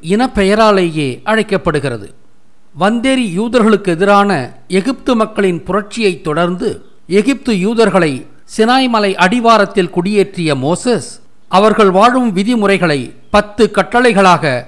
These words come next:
கடவுளின் பெயரால் உண்டாக்கினான். அவையாவன,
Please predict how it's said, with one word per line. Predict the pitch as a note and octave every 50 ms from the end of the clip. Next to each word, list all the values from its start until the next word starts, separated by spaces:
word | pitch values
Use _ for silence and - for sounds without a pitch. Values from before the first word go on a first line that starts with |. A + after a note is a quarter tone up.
| - - - - -
கடவுளின் | - F#3+ F#3+ B3 B3+ B3 B3 A#3 G#3 F#3
பெயரால் | - F#3+ F3+ E3+ D#3+ D#3 F3+ A#3
உண்டாக்கினான். | B3+ A#3 G#3+ A3 G3+ F#3 G3+ - E3 C#3 A2+ A2+ - - - - - - - - - - - - - - - - -
அவையாவன, | F3 E3+ E3+ F#3 F3+ F3 E3+ D#3+ E3 E3 E3 F3 A3